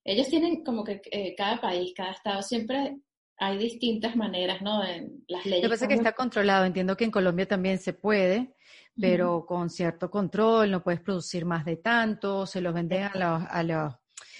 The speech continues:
Speaker 2: farma-, las farmacéuticas, eh,
Speaker 1: Exacto.
Speaker 2: pero sí, como con todo, como que bien,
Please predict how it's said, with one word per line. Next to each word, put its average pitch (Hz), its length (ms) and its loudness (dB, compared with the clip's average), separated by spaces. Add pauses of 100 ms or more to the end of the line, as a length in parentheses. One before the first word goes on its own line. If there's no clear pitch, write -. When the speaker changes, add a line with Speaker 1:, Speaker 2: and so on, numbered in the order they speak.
(160)
Speaker 2:
farma-, 151 800 -2
las 151 260 -4
farmacéuticas, 180 1160 2
eh, 156 440 -6
Speaker 1:
Exacto. - 140 -12
Speaker 2:
pero 185 260 4
sí, 196 240 -2
como 175 240 2
con 190 280 2
todo, 214 220 4
como 277 260 2
que 190 100 0
bien, 196 680 2